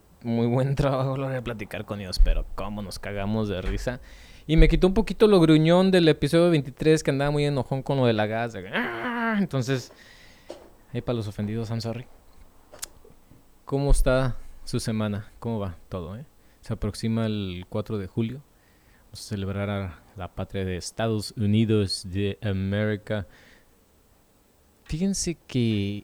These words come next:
eh, tenemos una tocada, eh, en estos días, en el cual también voy a tener el placer de poder platicar,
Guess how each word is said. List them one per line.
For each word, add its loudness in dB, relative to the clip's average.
eh, -4
tenemos 2
una 6
tocada, 0
eh, -2
en -2
estos -4
días, -8
en 2
el 0
cual 0
también 0
voy 2
a 0
tener -2
el -4
placer 0
de -2
poder -2
platicar, -8